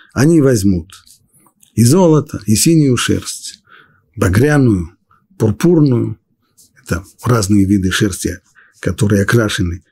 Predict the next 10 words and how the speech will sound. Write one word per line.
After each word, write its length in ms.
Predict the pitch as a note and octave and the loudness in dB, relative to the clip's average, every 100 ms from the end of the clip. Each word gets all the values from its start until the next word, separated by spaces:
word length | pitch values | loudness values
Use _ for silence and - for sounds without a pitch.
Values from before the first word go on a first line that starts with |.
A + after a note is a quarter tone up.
| - | -2
либо 260 | G2+ G#2 | 0 2
в 100 | G2+ | 0
синий 340 | - - C3 G#2+ | 0 0 2 0
цвет, 380 | - F#2 F2 - | -2 -8 -6 -2
либо 220 | G#2 G2 | -2 -2
в 80 | F#2 | -2
багряной, 540 | F#2+ F#2+ G2+ G2+ F2+ | -2 0 2 0 -2
либо 300 | E2+ F#2+ F#2+ - _ | -4 -6 -6 -14 _
в 120 | - | -20
пурпурный, 680 | - - - G2+ A2+ C#3+ B3+ | -12 -10 -4 0 2 2 0